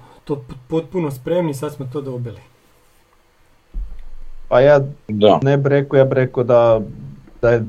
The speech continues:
Speaker 2: do tog bio slučaj da bi dosta prije došli već u, u formu. što se tiče izdržavanja cijele utakmice, jer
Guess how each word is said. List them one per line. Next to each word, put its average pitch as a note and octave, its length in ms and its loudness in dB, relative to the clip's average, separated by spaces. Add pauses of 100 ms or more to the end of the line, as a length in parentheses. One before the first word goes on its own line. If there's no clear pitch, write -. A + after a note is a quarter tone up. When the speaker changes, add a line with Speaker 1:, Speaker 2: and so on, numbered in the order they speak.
Speaker 2:
do B2 260 2
tog C#3 240 0
bio - 180 4
slučaj C#3 360 2
da A#2 120 2
bi A#2 280 0 (760)
dosta A#2+ 380 2
prije G2+ 500 -2 (160)
došli G2+ 460 -4
već G2+ 320 -2
u, G2 60 -6
u F#2+ 440 -8 (380)
formu. A#2 460 0 (560)
što - 80 -14
se G#2 160 -8
tiče A2 340 -4
izdržavanja A2+ 760 -2
cijele A2+ 300 -6
utakmice, A#2+ 640 -4
jer A#2 240 -2